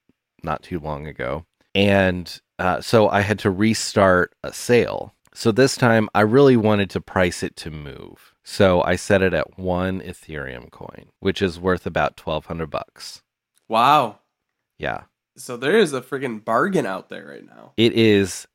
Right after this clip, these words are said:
Speaker 1: clearance, like, liquidation priced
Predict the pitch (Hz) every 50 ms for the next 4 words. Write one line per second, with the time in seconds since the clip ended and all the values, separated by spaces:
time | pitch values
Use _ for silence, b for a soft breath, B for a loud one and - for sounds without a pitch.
0 | _ _ _ _ _ _ _ _ _ _ - - - - - 107 110 123 135 143
1 | 143 123 101 87 78 - - - - - - - _ _ _ - 107 104 98 -
2 | - 107 113 131 151 - - 135 120 101 107 104 101 101 - - 92 82 73 69
3 | - - - 62 50 50 - - - - - - - _